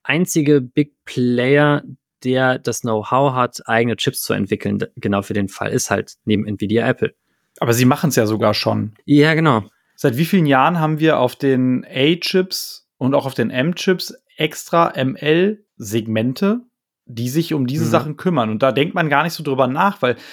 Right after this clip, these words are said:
Speaker 2: seit Jahren packen die diesen M-L-Kram immer in ihre Prozessoren mit rein und erzählen dir, „Ja, jetzt haben wir vier, jetzt haben wir sechs, jetzt haben wir acht, jetzt haben wir zwölf M-L-Kerne.“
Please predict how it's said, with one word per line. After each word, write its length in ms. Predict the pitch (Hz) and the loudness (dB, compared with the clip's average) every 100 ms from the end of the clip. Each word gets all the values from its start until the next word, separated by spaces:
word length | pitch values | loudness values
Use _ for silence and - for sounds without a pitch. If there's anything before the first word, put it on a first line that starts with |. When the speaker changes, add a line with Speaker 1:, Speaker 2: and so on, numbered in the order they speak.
| - | -8
Speaker 2:
seit 320 | - 131 107 | -4 -4 0
Jahren 460 | 120 139 180 190 165 | 0 2 0 0 -4
packen 320 | - 165 160 | -8 -8 -8
die 100 | 147 | -6
diesen 220 | 135 135 | -8 -8
M-L-Kram 800 | 131 120 120 190 - - 120 117 | -6 -6 -4 -6 -4 0 2 0
immer 300 | - 160 175 | -2 0 0
in 120 | 135 | 0
ihre 180 | 131 120 | -2 -6
Prozessoren 540 | 113 117 120 - 180 131 | -6 -8 -8 -2 0 0
mit 180 | 120 | -2
rein 200 | 113 131 | -2 0
und 160 | 143 123 | 0 -2
erzählen 540 | 123 - 143 151 151 | -4 -4 -2 0 -2
dir, 280 | 135 139 135 - - - | 0 0 0 -2 -14 -14
„Ja, 300 | 131 147 147 | -6 -4 -4
jetzt 160 | 127 - | -4 -2
haben 140 | 127 | 0
wir 80 | 120 | 0
vier, 380 | - - 160 139 | -4 -4 -2 0
jetzt 180 | 131 | -2
haben 140 | - 120 | -4 -4
wir 80 | 117 | -2
sechs, 320 | 113 147 - | -4 -6 -8
jetzt 180 | 131 - | -6 -2
haben 160 | 127 | 2
wir 220 | 120 120 | 2 0
acht, 220 | - - - | -6 -8 -12
jetzt 120 | - | -6
haben 160 | 127 | -4
wir 140 | 120 117 | -4 -6
zwölf 400 | - 135 160 170 | -6 0 0 2
M-L-Kerne.“ 840 | 165 156 165 165 175 170 185 240 | -4 -2 -4 -4 -4 -2 -2 -4